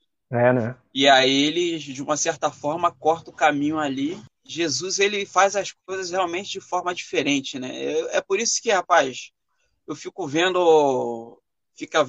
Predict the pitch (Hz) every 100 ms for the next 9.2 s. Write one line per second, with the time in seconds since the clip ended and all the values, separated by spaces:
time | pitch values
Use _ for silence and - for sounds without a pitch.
0 | - 151 - 165 147 170 160 147 160 151
1 | 117 151 156 185 - 139 - 147 143 151
2 | 156 139 147 127 123 151 - - - 196
3 | - _ 247 - _ - - _ _ 190
4 | 208 220 240 - - 185 190 180 196 185
5 | 185 185 185 - 180 180 175 160 - 165
6 | 156 180 170 147 160 160 151 135 170 170
7 | 165 170 170 160 165 165 160 - 156 147
8 | - 131 127 127 127 - 131 135 139 131
9 | 123